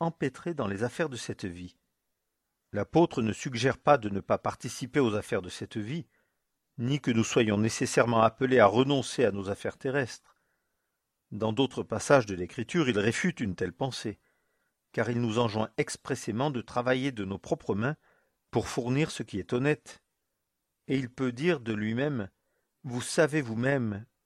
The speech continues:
que ces mains ont été employées pour mes besoins. » Acte vingt, verset trente-quatre. Mais il nous met en garde contre le fait de laisser les affaires de cette vie prendre notre temps, absorber nos énergies et engager ainsi complètement nos pensées,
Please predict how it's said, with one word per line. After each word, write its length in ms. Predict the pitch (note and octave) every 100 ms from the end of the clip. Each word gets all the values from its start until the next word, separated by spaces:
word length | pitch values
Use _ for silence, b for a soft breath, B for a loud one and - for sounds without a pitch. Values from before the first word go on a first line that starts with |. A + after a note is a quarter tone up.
| -
que 100 | B2
ces 200 | - C3+
mains 280 | C3 D3 -
ont 160 | B2 B2
été 260 | B2 B2 A#2+
employées 540 | D#3+ C3 - A#2+ G#2+
pour 180 | F#2+ F#2+
mes 120 | G2
besoins. » 420 | F2+ F#2+ E2+ F#2 E2 _ _ _ _ _
Acte 280 | - A2+ -
vingt, 200 | G2+ G#2
verset 280 | G2 - G2
trente-quatre. 680 | - F2+ - F2+ - - _ _ _ _ _ _ _ _ _ _ _ -
Mais 120 | D#3
il 80 | F3
nous 100 | E3+
met 140 | E3+
en 160 | G#3 D3
garde 340 | C#3 F3+ D#3+
contre 320 | B2 C3+ B2 A#2+
le 80 |
fait 260 | G#2+ - D#3
de 120 | A2
laisser 360 | A2 D3 - B2+
les 160 | G#2
affaires 300 | B2 D3 F#3+
de 80 | C#3+
cette 260 | A#2 C#3 -
vie 240 | G2 C#3
prendre 460 | - - E3+ F3+ C#3+
notre 320 | A#2+ A2 -
temps, 320 | - G#2 A#2+ _ _ _ _ _ _
absorber 540 | D#3+ - - D#3+ D3 C#3+
nos 160 | A2
énergies 640 | G2+ D#3 C3 G2+ F#2+ B2+ E3+ _ _ _ _ -
et 140 | B2 C#3+
engager 480 | D#3 C#3+ A#2 B2+
ainsi 260 | A#2+ - G2+
complètement 640 | - F#3+ G3 F#3 D#3+ C#3 A#2
nos 120 | G#2
pensées, 560 | - G#2+ - - D3+